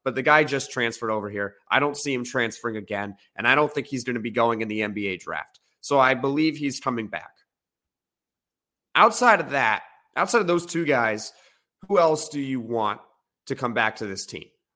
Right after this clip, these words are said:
I like Quadir Copeland, and I think he's excellent in his role coming off the bench. And he had a huge night last night with twenty-five points. I like Chris Bell,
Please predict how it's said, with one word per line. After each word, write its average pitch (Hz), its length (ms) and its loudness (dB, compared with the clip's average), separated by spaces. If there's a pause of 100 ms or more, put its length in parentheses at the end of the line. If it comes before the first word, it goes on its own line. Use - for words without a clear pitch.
(140)
I 139 120 2
like 139 320 2
Quadir 131 360 0
Copeland, 165 560 -6 (180)
and 127 120 -2
I 123 80 2
think 123 300 -8 (100)
he's 135 340 -6
excellent 135 540 -2
in 127 80 -6
his 120 180 -4
role 110 280 -2
coming 110 280 -6
off 92 200 -8
the 101 60 -20
bench. - 380 -14
And 113 120 -4
he 120 60 0
had 110 120 -2
a 92 60 -8
huge 139 580 -4
night 120 240 0
last 113 300 0
night 107 200 -4
with 107 100 -12
twenty-five 95 420 -8
points. - 340 -18 (1900)
I 135 100 4
like 143 240 2
Chris 151 260 4
Bell, 160 420 2